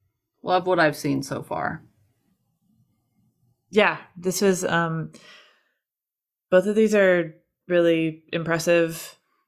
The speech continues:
Speaker 2: and, and I mean, like, i-, if you're interested in any of the,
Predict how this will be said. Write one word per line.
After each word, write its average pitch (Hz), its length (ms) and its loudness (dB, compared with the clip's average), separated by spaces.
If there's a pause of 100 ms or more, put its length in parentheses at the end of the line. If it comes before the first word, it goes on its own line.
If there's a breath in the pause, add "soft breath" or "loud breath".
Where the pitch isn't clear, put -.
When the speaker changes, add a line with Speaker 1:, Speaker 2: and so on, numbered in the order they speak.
(140)
Speaker 2:
and, 156 600 0 (500)
and 175 360 -4
I 175 80 0
mean, 175 160 -2
like, 170 140 0
i-, - 100 0
if 151 260 2
you're 190 120 -2
interested 175 720 -2
in 160 120 -4
any 156 280 -4
of 147 120 -6
the, 143 360 -4